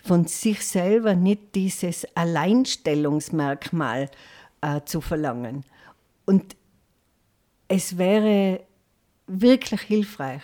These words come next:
wenn wir den Mut haben, von anderen zu lernen, weil dann kann man manchmal bestimmte Stolpersteine vermeiden, die mitten am Weg liegen, aber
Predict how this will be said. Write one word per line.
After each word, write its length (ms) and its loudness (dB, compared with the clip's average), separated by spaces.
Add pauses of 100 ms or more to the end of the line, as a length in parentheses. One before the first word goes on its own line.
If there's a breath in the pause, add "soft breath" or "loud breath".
wenn 240 -2
wir 220 2 (480 loud breath)
den 180 8
Mut 400 6
haben, 380 2
von 300 0
anderen 680 2 (140)
zu 140 -2
lernen, 640 -2
weil 180 2
dann 360 0
kann 220 0
man 160 0 (220)
manchmal 800 2 (880 loud breath)
bestimmte 680 2
Stolpersteine 1200 0 (400 soft breath)
vermeiden, 960 4
die 120 0
mitten 320 0
am 180 -2
Weg 260 -4
liegen, 420 -2
aber 320 -6